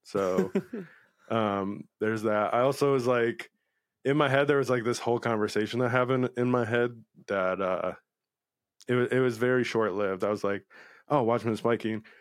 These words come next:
Speaker 1: Uh, is there a new movie or show coming out?" And then I'm like, "Oh, that's exactly what we're <laughs> talking about." Like, nothing's coming out. So
Speaker 2: Yeah.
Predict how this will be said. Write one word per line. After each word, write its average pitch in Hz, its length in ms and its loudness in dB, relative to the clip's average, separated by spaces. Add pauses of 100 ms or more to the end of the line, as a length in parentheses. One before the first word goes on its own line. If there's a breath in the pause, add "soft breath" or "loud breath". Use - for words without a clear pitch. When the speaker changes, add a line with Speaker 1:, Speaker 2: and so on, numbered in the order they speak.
(180 loud breath)
Speaker 1:
Uh, 113 200 2
is 104 120 -4
there 110 220 2
a 101 60 0
new 104 140 -2
movie 127 380 2
or 117 100 2
show 117 180 0
coming 120 260 0
out?" 120 200 0
And 117 120 0
then 113 120 0
I'm 110 180 0
like, 110 300 -2
"Oh, 117 140 0
that's 107 240 -2
exactly 113 440 -2
what 95 100 0
we're 120 120 -2
<laughs> - 0 -
talking - 520 -2
about." 135 300 0
Like, 139 300 0
nothing's 127 520 0
coming 113 320 0
out. 104 240 -2 (100)
So 110 320 -2
Speaker 2:
Yeah. 120 480 -2